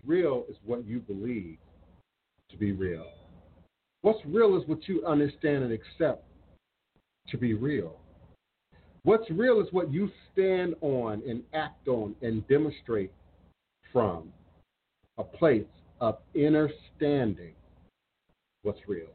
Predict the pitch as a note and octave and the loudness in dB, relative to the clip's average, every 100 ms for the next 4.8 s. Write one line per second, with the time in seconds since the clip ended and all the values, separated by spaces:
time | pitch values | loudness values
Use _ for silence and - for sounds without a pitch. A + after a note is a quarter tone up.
0 | - _ - _ _ _ _ _ _ - | -20 _ -20 _ _ _ _ _ _ -4
1 | E3 A3+ B3+ G#3 A3 B3 A3+ F#3 C#3+ C#3+ | -2 2 2 4 4 6 6 6 2 -2
2 | _ _ _ _ _ _ _ _ F#3+ G3+ | _ _ _ _ _ _ _ _ 2 2
3 | - F3+ E3+ D#3 E3+ E3+ - D#3+ C#3+ B2 | 2 -2 -2 -2 -2 -2 -4 -2 0 2
4 | F3 D3 C3 F3+ E3+ - G#2+ G#2 | 0 0 0 0 0 -4 -8 -8